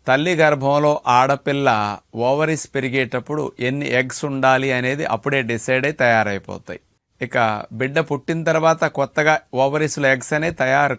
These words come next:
కావు, గర్భంలో ఉండగానే డిసైడ్ అయిపోతుంది. ఆ తయారైన ఎగ్స్ మెల్లగా మెచ్యూర్ అవుతూ, కొంత ఉపయోగం లేదనుకోండి, ప్రెగ్నెన్సీ రానప్పుడు వేస్ట్ అయిపోతూ ఉంటుంది. ఏజ్ గడిచే కొద్దీ ఎగ్ రిజర్వ్ తగ్గిపోతూ ఉంటుందన్నమాట.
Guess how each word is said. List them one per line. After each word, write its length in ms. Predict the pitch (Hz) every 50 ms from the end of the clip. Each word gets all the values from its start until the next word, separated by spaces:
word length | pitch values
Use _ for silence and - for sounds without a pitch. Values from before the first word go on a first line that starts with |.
| - -
కావు, 320 | 117 120 123 117 92 - _ _ _ _ _ _ _ _ _ _ _ _ _ _ _ _ - 110
గర్భంలో 480 | 113 117 117 110 131 139 139 139 143 139
ఉండగానే 420 | 143 139 143 135 143 147 156 180
డిసైడ్ 400 | 170 151 135 - - 131 120 110
అయిపోతుంది. 640 | 104 98 90 - 90 87 - - - 82 73 73 - _ _ _ _ _ _ _ _ _ _ _ _ _ _ -
ఆ 120 | 117 113 113
తయారైన 960 | - - 117 113 120 135 147 165 170 170 170 180 180 170 156 127 110 104 95 98
ఎగ్స్ 560 | 117 120 127 127 - - 143 123 110 107 104 - _ -
మెల్లగా 760 | 123 131 135 135 131 123 123 117 127 143 135 117 107 107 113 - _ _ _ _ _ _ _ _ _ _ _
మెచ్యూర్ 600 | 104 104 107 110 120 135 131 - - 156 156 147 139
అవుతూ, 580 | 135 135 123 - - 175 170 139 127 123 - 233 269 _ _ _ _ _ _ -
కొంత 220 | 185 180 175 185 165 151 143 139 131 123 127 135 135 135
ఉపయోగం 420 | 135 - 160 165 160 156 156 147
లేదనుకోండి, 760 | 135 131 135 127 135 131 123 - 127 117 113 110 104 104 104 101
ప్రెగ్నెన్సీ 640 | - 117 120 123 117 120 131 131 127 123 131 123
రానప్పుడు 440 | 120 120 120 120 120 123 160 170 156
వేస్ట్ 280 | 139 143 135 - -
అయిపోతూ 440 | 139 131 120 110 127 120 113 - 127
ఉంటుంది. 320 | 117 107 95 - 101 98 107
ఏజ్ 260 | 127 143 151 143 151
గడిచే 400 | 160 151 151 151 151 - 170 165
కొద్దీ 280 | - 170 170 185 190
ఎగ్ 240 | 175 135 131 131 131
రిజర్వ్ 480 | 147 151 147 147 135 131 147 151 156 -
తగ్గిపోతూ 640 | 131 127 120 120 131 120 127 127 123 117 143 147
ఉంటుందన్నమాట. 680 | 160 139 107 - 92 85 85 85 76 73 65 69 73